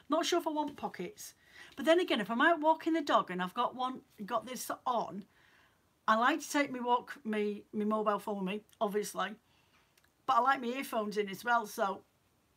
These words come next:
yeah, maybe. I might have to. So, um,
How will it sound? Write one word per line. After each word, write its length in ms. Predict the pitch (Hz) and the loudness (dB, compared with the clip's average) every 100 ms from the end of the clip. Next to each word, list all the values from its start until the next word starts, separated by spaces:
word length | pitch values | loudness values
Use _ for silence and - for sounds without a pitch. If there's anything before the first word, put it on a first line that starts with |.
| _ - | _ -8
yeah, 260 | 247 202 - _ | 0 0 0 _
maybe. 560 | 233 240 233 190 175 175 - | -6 -2 -2 -2 -8 -10 -4
I 80 | 233 | 2
might 180 | 247 226 | 2 2
have 260 | 208 - | -2 -4
to. 180 | - 170 - | -8 -12 -12
So, 340 | - 349 208 - _ - - - - - - - - - - - - _ | 4 6 6 -2 _ -20 -10 -8 -8 -14 -18 -18 -20 -20 -20 -20 -20 _
um, 380 | 226 226 226 | 6 6 6